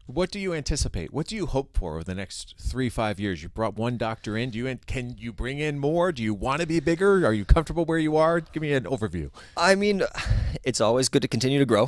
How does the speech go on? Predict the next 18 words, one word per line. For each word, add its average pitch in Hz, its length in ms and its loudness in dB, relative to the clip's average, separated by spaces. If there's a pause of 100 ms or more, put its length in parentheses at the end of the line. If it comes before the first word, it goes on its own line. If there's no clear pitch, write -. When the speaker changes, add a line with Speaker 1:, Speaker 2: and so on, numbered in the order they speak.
Speaker 2:
That's 110 240 2
always 123 340 8
the 113 80 2
goal. 101 320 0 (260)
Do 113 120 -2
we 120 160 2
need 127 320 0
more 127 200 4
doctors? 147 540 0 (400)
I 202 140 0
don't 202 200 -2
know. 127 240 0 (180)
Um, 113 560 2 (960)
it, 123 240 -4
it 127 200 -4
kinda 208 280 0
depends 170 520 0
on 120 640 2